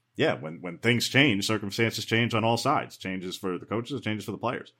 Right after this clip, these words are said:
And, you know, again, I'm not speaking for anybody here. Just pointing out that that is a group that has seen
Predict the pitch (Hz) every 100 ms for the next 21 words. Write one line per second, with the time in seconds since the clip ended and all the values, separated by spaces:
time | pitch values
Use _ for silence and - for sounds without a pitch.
0 | _ _ _ _ _ - 82 85 82 78
1 | _ _ _ _ _ _ _ _ 95 80
2 | 76 _ - 95 107 82 90 98 - 113
3 | 104 98 98 95 123 82 71 67 64 67
4 | - _ _ _ _ _ _ - - 110
5 | 98 101 95 - _ _ _ 87 - _
6 | _ _ _ - 82 90 87 95 95 85
7 | 80 - 104 104 82 78